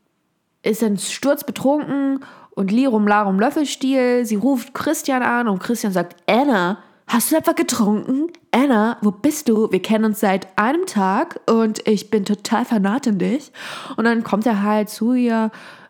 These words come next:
äh, nee, ja, doch, er geht zu ihr, äh, bringt sie dann in sein Hotel. Sie wacht morgens auf, völlig verkatert. Und dann guckt sie da, äh, und er kommt gerade aus der Dusche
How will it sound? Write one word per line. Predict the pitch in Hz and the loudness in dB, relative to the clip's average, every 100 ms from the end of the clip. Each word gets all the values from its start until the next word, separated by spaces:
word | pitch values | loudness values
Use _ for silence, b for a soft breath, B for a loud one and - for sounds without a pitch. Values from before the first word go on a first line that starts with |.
| - | -2
äh, | 208 190 185 185 - | 0 2 0 -4 -4
nee, | 180 165 - _ _ _ - | -2 -2 -8 _ _ _ -2
ja, | 214 180 185 | 0 0 0
doch, | 208 175 - | 0 0 -2
er | 214 | 0
geht | 214 - | 0 -2
zu | 208 | -4
ihr, | - 294 277 269 B B B _ | 0 0 0 -2 B B B _
äh, | - 208 208 202 190 180 - | -8 -4 -4 -4 -8 -12 -6
bringt | 208 247 262 | 0 2 2
sie | 240 | 2
dann | 220 214 | 2 2
in | 185 | 0
sein | 196 196 185 | 2 2 2
Hotel. | 165 - 208 254 285 294 294 B B | -2 0 0 2 0 -2 -6 B B
Sie | 233 294 | 0 2
wacht | 294 - | 2 -2
morgens | 226 220 208 208 | 0 2 0 0
auf, | - 214 247 240 | 0 2 0 -2
völlig | - - 277 - | -10 -12 -12 -12
verkatert. | 190 - 220 233 - - - B B B B | -14 -10 -10 -10 -12 -16 -16 B B B B
Und | 190 | -6
dann | 190 | -6
guckt | 185 - - | -6 -16 -14
sie | 262 | -8
da, | 254 247 - | -8 -8 -4
äh, | 220 277 285 | -4 -4 -6
und | 208 | -4
er | 226 | -4
kommt | - 254 | -2 -2
gerade | - 226 285 | 0 0 0
aus | 269 | 0
der | 233 | -2
Dusche | 202 226 - 320 | -2 -4 -6 -6